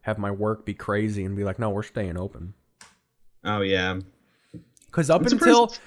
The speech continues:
Speaker 1: up until the state lockdown, the mall I worked at was like, "No, dude, we're open. Like, we're not closing."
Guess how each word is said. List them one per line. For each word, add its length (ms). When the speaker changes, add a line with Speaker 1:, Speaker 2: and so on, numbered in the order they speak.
Speaker 1:
up 140
until 320
the 100
state 320
lockdown, 600
the 80
mall 320
I 80
worked 340
at 340
was 280
like, 180
"No, 220
dude, 180
we're 320
open. 320
Like, 180
we're 220
not 280
closing." 440